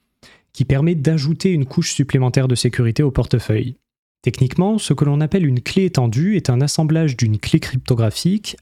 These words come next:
avec son code de chaîne et quelques métadonnées. Ainsi, la clé étendue permet de rassembler en une seule chaîne de caractères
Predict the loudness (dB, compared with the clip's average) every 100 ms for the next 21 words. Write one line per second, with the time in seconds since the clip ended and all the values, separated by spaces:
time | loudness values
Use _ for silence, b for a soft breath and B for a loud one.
0 | -4 0 0 0 -2 0 2 2 2 2
1 | 0 0 -2 -2 -4 0 -2 0 0 2
2 | 0 2 0 0 -4 _ _ _ _ b
3 | b -2 0 0 0 0 0 0 0 0
4 | 0 0 0 0 0 0 2 2 2 0
5 | 0 0 2 2 0 0 2 2 2 2
6 | 0 2 0 2 0 0 0 -2 0 0
7 | -4